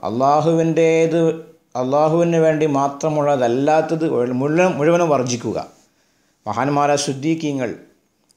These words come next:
അവർ സംസാരിക്കുന്നതും അവർ മൗനം പാലിക്കുന്നതും അവർ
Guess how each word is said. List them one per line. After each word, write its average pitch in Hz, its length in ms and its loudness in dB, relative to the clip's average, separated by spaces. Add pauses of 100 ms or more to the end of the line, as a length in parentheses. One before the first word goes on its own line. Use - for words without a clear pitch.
(160)
അവർ 120 320 0 (200)
സംസാരിക്കുന്നതും 139 1000 -2 (840)
അവർ 123 300 0
മൗനം 139 360 2
പാലിക്കുന്നതും 107 680 -2 (260)
അവർ 127 200 -2